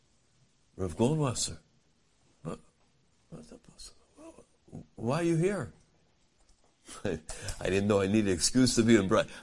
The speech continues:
I said, "The reason I'm here is because I have to go to do a chesed right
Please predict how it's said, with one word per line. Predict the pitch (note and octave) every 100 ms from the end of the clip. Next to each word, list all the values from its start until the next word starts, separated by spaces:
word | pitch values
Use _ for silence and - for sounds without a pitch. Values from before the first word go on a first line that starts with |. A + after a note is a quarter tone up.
| -
I | A#2
said, | - C#3
"The | C3+
reason | B2+ D#3 D3+
I'm | C3+ B2+
here | G3
is | G3+ C#3+
because | C3 B2+
I | A#2+
have | A2+ C3 -
to |
go | A#2 A#2+ B2+
to | A#2+
do | A2 A#2
a | B2
chesed | - G2 G2 A2 G#2
right | G2 G#2